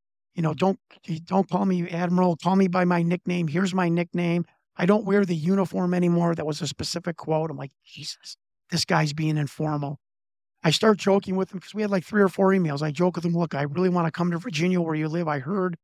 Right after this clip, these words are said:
that these gas stations have this incredible fried chicken." You know, he laughs back. He said, "Yeah, I've had it." And he goes, "If you ever make it to Virginia," I, folks, I, I, I mean, this is, th-, th-, this is, this is, this is the interaction.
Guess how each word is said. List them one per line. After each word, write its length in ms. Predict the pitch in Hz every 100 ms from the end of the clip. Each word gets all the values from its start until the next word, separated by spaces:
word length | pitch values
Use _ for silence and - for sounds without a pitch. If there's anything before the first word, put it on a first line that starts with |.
| _ _ _ -
that 140 | 185
these 180 | 185 151
gas 300 | 185 185 196
stations 520 | - 202 - 208 190
have 200 | 175 185
this 200 | 165 151
incredible 480 | 170 - 196 202 185
fried 380 | - 180 180 160
chicken." 500 | 185 180 180 185 165 _ _
You 80 | -
know, 80 | 202
he 100 | 185
laughs 320 | 180 202 180
back. 260 | - 196 180
He 140 | 175
said, 220 | 170 170
"Yeah, 160 | 170 190
I've 120 | 175
had 260 | 160 175 175
it." 160 | 180
And 160 | 160 151 _ _ _
he 80 | -
goes, 140 | 180
"If 80 | 165
you 60 | 190
ever 180 | 208 208
make 180 | 214
it 60 | 214
to 80 | 208
Virginia," 440 | 202 165 196 202 -
I, 60 | -
folks, 360 | - 285 254 - -
I, 100 | 190
I, 120 | 233 -
I 80 | 220
mean, 160 | 220 214
this 220 | 262 -
is, 300 | 247 196 165 _ _ _ _ _ _ _ _ _ -
th-, 120 | 190
th-, 140 | - -
this 200 | 381 -
is, 140 | 311 220 _
this 180 | - -
is, 180 | 254 - -
this 180 | -
is 100 | 392
the 140 | 208 226
interaction. 640 | 220 214 208 220 - 139